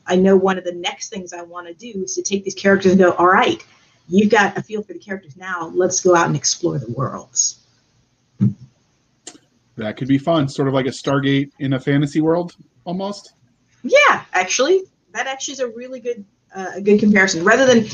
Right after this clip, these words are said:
Speaker 1: military exploration, think of it more as caravans, right? Uh, 'cause I think part of the style is I wanted to, to base it on, like, the, the caravans across the deserts to the spices,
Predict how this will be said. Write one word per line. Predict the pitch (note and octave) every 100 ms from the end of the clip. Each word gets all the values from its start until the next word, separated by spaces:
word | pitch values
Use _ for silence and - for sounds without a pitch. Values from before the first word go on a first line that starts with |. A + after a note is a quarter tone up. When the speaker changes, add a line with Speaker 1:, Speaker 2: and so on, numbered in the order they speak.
| - -
Speaker 1:
military | A3+ B3 B3 A3
exploration, | - A3 G#3 G#3 G3+
think | B3+
of | A#3
it | G3+
more | G3+ -
as | F#3 F3
caravans, | - G#3 G3+ G3 G2 - B2+ - - _ _ _ _ D#3+
right? | D#3+ G#3+ - _ _ _ _ _ -
Uh, | F#3 F3
'cause | G#3
I | A3
think | B3 C#4+
part | - A#3+
of | A3+
the | G#3
style | - F#3+ F#3+
is | F#3
I | F#3
wanted | F#3+ F#3 -
to, | F3+ E3+
to | E3+
base | F#3 F#3+
it | F#3
on, | F3
like, | F3 -
the, | F3 -
the | F3
caravans | - F#3+ F#3 F3 F3 E3+
across | - D#3 -
the | E3
deserts | D#3+ D#3+ D#3 D3
to | -
the | D#3
spices, | D#3 - D#3 D3 -